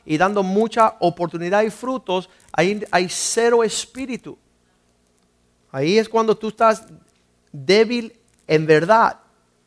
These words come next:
En vez de buscar la debilidad para que seas fuerte, entonces eres fuerte, estás buscando lo,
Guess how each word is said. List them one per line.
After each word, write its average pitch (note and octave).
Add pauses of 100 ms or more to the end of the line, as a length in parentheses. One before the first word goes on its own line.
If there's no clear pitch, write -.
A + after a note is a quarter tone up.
(380)
En C3+
vez F#3
de A3+
buscar G3
la G3
debilidad E3+
para D#3
que D#3
seas F#3+
fuerte, G#3 (120)
entonces G3
eres D#3+
fuerte, D3+ (340)
estás E3+
buscando G3
lo, D#3+